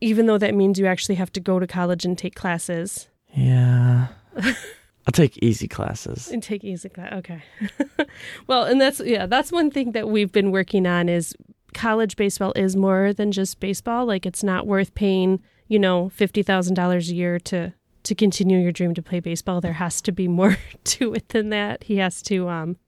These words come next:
Speaker 1: you know, have some financial help, hopefully, and or at least have a goal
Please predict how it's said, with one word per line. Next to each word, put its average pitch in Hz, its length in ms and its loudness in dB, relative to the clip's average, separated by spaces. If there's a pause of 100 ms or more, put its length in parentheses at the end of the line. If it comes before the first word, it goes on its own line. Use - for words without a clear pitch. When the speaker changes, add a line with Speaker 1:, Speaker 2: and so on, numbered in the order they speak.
(180)
Speaker 1:
you 381 80 6
know, 339 120 6
have 277 200 0
some 269 160 0
financial 214 500 2
help, 202 280 0
hopefully, 208 540 2
and 196 280 4
or 190 500 2 (320)
at 196 160 0
least 190 280 -2
have 180 240 0
a 180 60 0
goal 170 500 0